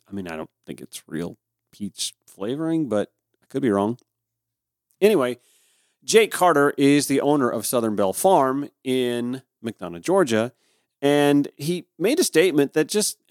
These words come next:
<sighs> like, I wanna feel bad for the guy. I think it's a locally owned, family-owned business.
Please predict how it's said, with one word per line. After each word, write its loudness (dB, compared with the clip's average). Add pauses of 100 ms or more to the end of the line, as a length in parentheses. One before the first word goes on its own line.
(340)
<sighs> -20
like, 0
I 4
wanna 6
feel 2
bad 0
for -6
the 0
guy. -2 (520)
I -6
think -2
it's -6
a -2 (600)
locally -2
owned, 0
family-owned -4
business. -2